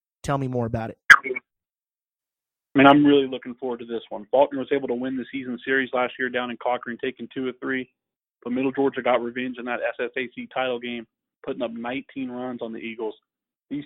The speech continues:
Speaker 2: two teams love to play each other. They're definitely the top two teams in the S S A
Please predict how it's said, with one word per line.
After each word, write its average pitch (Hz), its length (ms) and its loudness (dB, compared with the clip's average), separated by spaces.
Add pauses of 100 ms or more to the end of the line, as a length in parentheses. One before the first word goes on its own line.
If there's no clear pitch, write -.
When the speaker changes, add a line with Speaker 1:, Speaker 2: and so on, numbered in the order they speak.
Speaker 2:
two 147 120 -2
teams 135 280 -4
love 127 320 4
to 143 80 -2
play 139 260 2
each 131 160 -6
other. 127 340 0 (580)
They're 117 100 -8
definitely 127 300 6
the 135 80 -2
top 127 240 2
two 135 100 -8
teams 131 260 -10
in 123 80 -10
the 117 100 -10
S - 160 -8
S 120 160 -6
A 120 160 -8